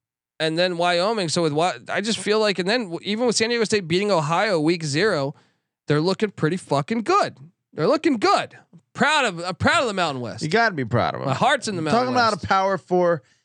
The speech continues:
Speaker 2: if there was gonna be a Power Five with the
Speaker 1: Dude,
Speaker 2: teams
Speaker 1: if they
Speaker 2: remaining
Speaker 1: add Washington State and Oregon State, they are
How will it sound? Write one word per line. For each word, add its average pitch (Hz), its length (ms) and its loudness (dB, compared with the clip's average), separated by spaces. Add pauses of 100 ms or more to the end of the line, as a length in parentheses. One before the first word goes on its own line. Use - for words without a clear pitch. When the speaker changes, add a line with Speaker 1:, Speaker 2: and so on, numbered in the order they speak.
(140)
Speaker 2:
if 110 160 -2
there 123 100 2
was 113 160 0
gonna 147 200 0
be 151 100 0
a 147 80 2
Power 139 320 0
Five 123 320 0
with 113 100 -4
the 110 80 -4
Speaker 1:
Dude, - 120 0
Speaker 2:
teams 131 100 2
Speaker 1:
if - 60 0
they 120 40 0
Speaker 2:
remaining - 260 2
Speaker 1:
add 240 220 -2
Washington 196 460 -2
State 185 180 -2
and 170 100 -4
Oregon 165 220 0
State, 143 320 -2
they 170 160 0
are 156 220 -2